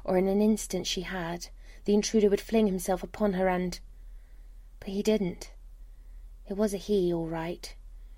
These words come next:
She could tell that, even though he was only a bulky silhouette. And there was something wrong with the shape of his head. The kitchen lights were beside the door, near where he stood.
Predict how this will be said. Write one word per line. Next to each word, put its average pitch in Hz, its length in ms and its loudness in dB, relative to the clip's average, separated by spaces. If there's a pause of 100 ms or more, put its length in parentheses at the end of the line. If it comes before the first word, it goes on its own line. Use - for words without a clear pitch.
(200)
She - 180 -4
could - 160 -14
tell 214 240 2
that, 185 280 -2
even 175 300 -4
though 180 180 0
he 175 140 -6
was 170 160 -4
only 175 240 0
a 165 60 -4
bulky 175 420 -2
silhouette. 170 720 -8 (1080)
And 196 100 -4
there 202 80 2
was 202 120 0
something 208 460 0
wrong 214 200 4
with 180 120 -4
the 190 60 -4
shape 196 280 -2
of 196 80 -8
his 202 160 -4
head. 208 380 -8 (1400)
The 185 60 -12
kitchen - 440 -2
lights 202 260 -2
were 190 80 -2
beside 185 380 -4
the 180 80 -10
door, 180 500 -2
near 190 220 -2
where 185 120 -2
he 185 160 -6
stood. 196 500 -4